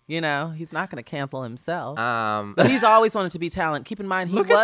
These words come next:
Speaker 2: the way he hosted the,
Speaker 1: he
Speaker 2: the
Speaker 1: was, uh, Julie Chen's, uh, P A back in the day.
Speaker 2: Was he?
Speaker 1: Yes, when Julie Chen was on a C B S affiliate.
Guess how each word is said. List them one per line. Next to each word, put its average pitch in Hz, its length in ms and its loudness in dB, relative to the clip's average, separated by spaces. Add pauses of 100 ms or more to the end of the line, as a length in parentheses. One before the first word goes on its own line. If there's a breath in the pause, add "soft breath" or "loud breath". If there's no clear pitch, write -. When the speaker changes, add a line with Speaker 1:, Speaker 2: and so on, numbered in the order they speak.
Speaker 2:
the - 20 2
way 427 200 6
he 403 160 6
hosted 427 600 2
the, 415 440 2
Speaker 1:
he 208 100 4
Speaker 2:
the 220 60 0
Speaker 1:
was, 226 340 6
uh, 196 240 4
Julie 202 300 -2
Chen's, 190 540 -6
uh, 170 540 2 (200)
P 220 220 -2
A 143 400 -2
back 143 240 0
in 151 80 -8
the 143 60 -6
day. 123 280 -4
Speaker 2:
Was 180 300 -8
he? 87 360 -14
Speaker 1:
Yes, 180 440 2
when 165 140 -6
Julie 196 260 -2
Chen 196 260 -6
was 180 120 -6
on 165 120 -6
a 147 80 -6
C 196 220 -8
B 185 200 -4
S 175 220 -4
affiliate. 156 880 -6